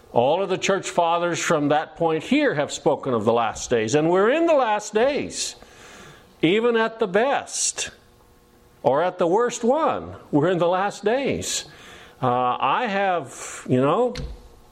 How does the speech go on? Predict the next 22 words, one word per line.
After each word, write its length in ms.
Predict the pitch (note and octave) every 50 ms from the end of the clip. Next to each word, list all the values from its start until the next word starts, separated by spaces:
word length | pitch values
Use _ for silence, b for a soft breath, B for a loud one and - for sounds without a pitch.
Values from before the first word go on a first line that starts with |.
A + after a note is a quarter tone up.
| - - -
twenty, 500 | - D3 D3 E3+ A3 C#4 C4+ A3+ - - - - - - - - - - - - _ - -
twenty-five 600 | - - D3 E3 F#3+ F3 - G3 G3 G3+ G3 F3
years 240 | G3+ A3+ B3 A3+ G3
maybe. 500 | F#3+ F3+ G3 A3+ C#4 D#4 D#4 D4+ C#4+ - - B B B B B B B B B
I'm 180 | A#2 B2+ F#3+ C#4+
in 120 | D4 B3+
my 180 | A3 A3 A3+ B3
last 340 | A#3+ A#3+ C4 C#4 C4+ - G#3+
days. 580 | A3+ C4+ D#4 C#4+ F#3+ A2+ F#2+ - - - - B B B B B B B B B B B
And 140 | - A2 G#2+
I'm 180 | B2 D#3 A3 A#3+
gonna 200 | A3 G3 F3+ E3
meet 220 | E3 F#3+ A3 G#3
my 360 | - - B4+ G#3 A#3+ A#3 F3+ - - - - - - - -
Savior. 640 | - - - E3 E3+ A#3+ C#4+ A#3 C#3+ G#2+ F2 - - - - - - - - - - - _ - - - - - - - - - D3+
All 220 | E3 C#3 B2 C3 C#3
right, 360 | C3+ B2+ G#2 F#2+ - - - B B B B B
let's 240 | - E3+ F3 F3 -
read 260 | D3+ D3 C#3+ C3 G#2
this. 340 | F#2+ A#2 A#2 A2+ - - - B B B B B B B -
Verse 260 | C3 C#3+ D#3+ D3+ -
eleven. 540 | F3+ D3 C3+ A#2+ A2 G2 F#2+ F#2 F#2+ G2+